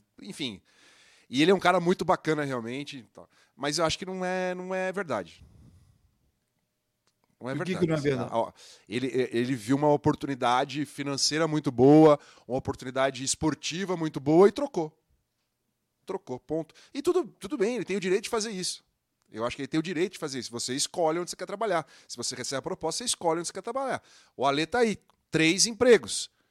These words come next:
Speaker 1: Ele podia tá desempregado só com a gente, mas não, ele quis trabalhar, ele fez a escolha dele. Por quê? Viu uma oportunidade financeira. É a mesma coisa, cara.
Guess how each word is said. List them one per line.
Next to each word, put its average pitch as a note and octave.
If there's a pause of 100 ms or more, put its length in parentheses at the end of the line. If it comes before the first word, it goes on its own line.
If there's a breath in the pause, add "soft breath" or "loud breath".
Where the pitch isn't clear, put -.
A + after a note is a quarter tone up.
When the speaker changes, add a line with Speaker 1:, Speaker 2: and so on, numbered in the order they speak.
(240)
Speaker 1:
Ele C3
podia D#3
tá G3
desempregado F#3+
só G3
com G#3
a G3+
gente, G3+
mas C#3
não, A#3+
ele D#3
quis D#3+
trabalhar, B3+
ele D3
fez C#3+
a E3+
escolha F#3+
dele. G#3 (440)
Por G#3+
quê? D#3+ (140)
Viu C#3+ (220 soft breath)
uma F3+
oportunidade C#3
financeira. E3 (200)
É D4
a D#4
mesma F4
coisa, D4
cara. F#2